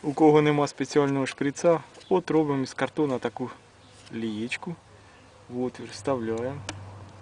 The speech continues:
і наливаємо до рівня. Скільки нам надо? Там влазить двісті п'ятдесят грам.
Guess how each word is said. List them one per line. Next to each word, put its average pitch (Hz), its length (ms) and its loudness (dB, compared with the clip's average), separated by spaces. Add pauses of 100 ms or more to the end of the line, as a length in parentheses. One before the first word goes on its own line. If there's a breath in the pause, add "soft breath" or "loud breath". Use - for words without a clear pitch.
(120)
і 262 140 0
наливаємо 156 640 2
до 117 140 -4
рівня. 120 360 -6 (1160 loud breath)
Скільки - 380 -10
нам 107 220 -10
надо? 101 180 -12
Там 113 160 -6
влазить 113 320 0
двісті 135 380 -10
п'ятдесят 107 340 -10 (100)
грам. 98 160 -12